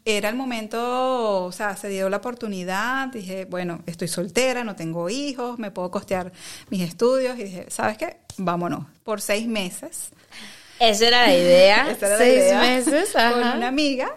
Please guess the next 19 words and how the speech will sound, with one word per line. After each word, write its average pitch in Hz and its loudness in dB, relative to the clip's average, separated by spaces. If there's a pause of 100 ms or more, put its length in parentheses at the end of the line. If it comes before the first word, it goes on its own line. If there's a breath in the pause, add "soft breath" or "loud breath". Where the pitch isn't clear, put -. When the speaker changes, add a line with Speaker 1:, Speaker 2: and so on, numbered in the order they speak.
(120)
Speaker 1:
bueno, 214 -2
Speaker 2:
Ajá. 233 -2
Speaker 1:
este, 202 -6
coincidimos 226 -6
las 285 -8
dos, 302 -4
dijimos, 208 -12
bueno, - -8
vámonos 226 -4
por 240 -6
seis 220 -4
meses 277 -2
a, 202 -2 (240)
nos 214 -6
fuimos 202 -4
a 240 0
Irlanda, 180 -2
a 165 -6
Dublín. 175 -8